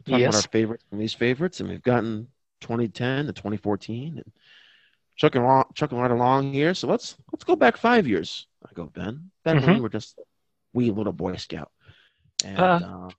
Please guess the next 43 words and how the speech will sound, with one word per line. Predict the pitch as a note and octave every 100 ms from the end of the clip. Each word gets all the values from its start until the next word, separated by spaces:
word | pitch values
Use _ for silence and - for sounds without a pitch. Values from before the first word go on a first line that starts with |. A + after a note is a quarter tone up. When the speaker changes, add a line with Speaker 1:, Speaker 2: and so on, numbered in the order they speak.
| -
Speaker 2:
sure, | - D#3+ - -
yeah. | B2+ - _ - - -
Speaker 1:
<laughs> | - B3+ - _ _ -
let's, | - -
let's, | B3 -
let's | G#3 -
take | G3 E3+
a |
look | D3 C#3
at | -
twenty | C#3+ B2+
fifteen. | - G#2+ - G#2 F2+
Now, | F#2
Ben, | F#2+ F3 F3+ E3 -
this | D#4 -
was | D#3 G2+
a | G2+ - _
highly, | - B2+ B2 A#2 G2+ F#2+ -
highly | - G#2+ G2+ F#2+
anticipated | - - - - F#2 E2
summer | F#2+ E2+
for | -
me. | E2+ F2+ E2+ _ _ _ _
I'm | G#2+
not | A#2
Speaker 2:
Mm-hmm. | D3
Speaker 1:
sure | G#3
about | F#3 -
you, | F#2 F2+ - _ _ _ -
but | F2 F2 - - _ _ _ _ _ _ -
of | G2+
course | - A2 -
the | F#2+
big, | F2 A2 F#2
I | G2+
think | F#2+ D#3+ D3 - _ _ _ -
for | C3+
a |
lot | A#2+ C#3
of |
people, | D3 C#3+ C#3 -
I | A2
think | - C#3